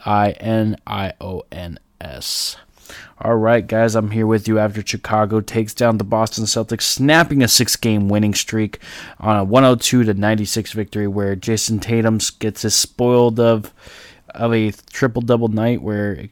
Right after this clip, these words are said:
could have been, you know, it's his first career triple-double, but didn't result into a win, unfortunately.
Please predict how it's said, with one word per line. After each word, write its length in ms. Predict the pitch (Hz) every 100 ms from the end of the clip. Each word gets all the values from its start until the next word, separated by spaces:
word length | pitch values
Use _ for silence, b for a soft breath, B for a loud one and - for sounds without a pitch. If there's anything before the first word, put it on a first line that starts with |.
| _
could 140 | -
have 80 | 107
been, 260 | 113 107 98
you 100 | 110
know, 120 | 110 104
it's 240 | 98 -
his 120 | 104
first 280 | - 127 -
career 200 | - 120
triple-double, 520 | 131 117 120 131 143
but 320 | 113 - 90
didn't 240 | 101 107 101
result 340 | 104 107 98
into 220 | 101 -
a 40 | 95
win, 300 | 92 107 117
unfortunately. 800 | 113 - 120 - 117 107 123